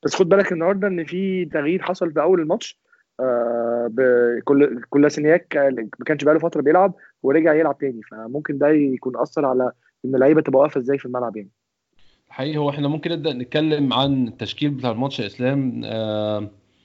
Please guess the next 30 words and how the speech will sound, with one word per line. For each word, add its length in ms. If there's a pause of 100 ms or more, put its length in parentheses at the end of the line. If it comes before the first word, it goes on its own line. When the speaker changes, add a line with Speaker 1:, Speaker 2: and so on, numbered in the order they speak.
(540)
Speaker 2:
أنا 100
كنت 180
متخيل 420
هيكون 300
في 180
تغيير، 600
وكنت 720
برضو 260
كنت 140
متوقع 280
إن 100
ساكا 300
هيريح، 360
بس 260
ما 120
كنتش 180
عارف 200
هيعمل 320
إيه 100
في 80
موضوع 200
ساكا 200
هيريح 220
ده 80
وهيعمل 320
إيه، 360
يعني 320
هل 200
هيلعب 260
كو-، 140